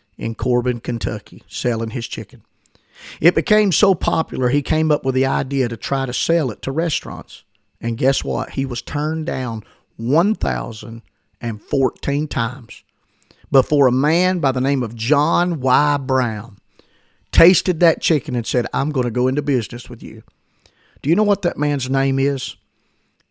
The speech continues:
We call him Colonel Sanders. Harlan Sanders, the founder of Kentucky Fried Chicken. Do you know what the secret was? It's not the secret ingredients of his, of his recipe,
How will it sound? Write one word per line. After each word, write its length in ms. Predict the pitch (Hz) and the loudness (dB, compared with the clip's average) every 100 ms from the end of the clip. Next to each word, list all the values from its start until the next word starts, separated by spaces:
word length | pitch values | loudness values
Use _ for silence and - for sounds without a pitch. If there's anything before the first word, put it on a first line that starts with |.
| _ | _
We 100 | 135 | -2
call 320 | 127 139 127 | 2 2 2
him 180 | 120 113 _ _ | -2 -4 _ _
Colonel 300 | - 123 123 | -6 -2 -2
Sanders. 580 | - 113 101 - - - _ _ _ _ _ | -2 -6 -8 -12 -18 -20 _ _ _ _ _
Harlan 540 | - - 170 180 185 | -8 2 4 6 4
Sanders, 720 | 165 160 143 123 135 - - - _ _ _ | 2 -2 -2 -4 -8 -18 -20 -20 _ _ _
the 100 | 120 | -2
founder 420 | - 143 151 151 | 2 4 6 4
of 120 | 139 - | 2 0
Kentucky 440 | 131 - 135 135 | -4 0 0 -2
Fried 400 | - 117 113 110 | -4 -2 -2 -4
Chicken. 400 | - 117 - 98 _ _ _ _ - - - | -10 -12 -14 -20 _ _ _ _ -20 -10 4
Do 80 | |
you 60 | 233 | 6
know 80 | 330 | 6
what 120 | 320 | 4
the 80 | 156 | 2
secret 400 | - 151 135 135 | 2 0 -2 0
was? 200 | 139 139 | 2 2
It's 180 | 160 - | 0 0
not 200 | 190 - | -2 -2
the 80 | 135 | -4
secret 380 | - 147 - | 0 -2 0
ingredients 580 | 120 117 127 131 120 - | -2 -2 -2 -2 -4 -4
of 80 | 117 | -8
his, 220 | 113 - _ _ _ - | -8 -10 _ _ _ -8
of 120 | 123 | -6
his 160 | 113 107 | -6 -4
recipe, 680 | 117 127 - 127 131 135 | -4 -4 -6 -4 -4 -4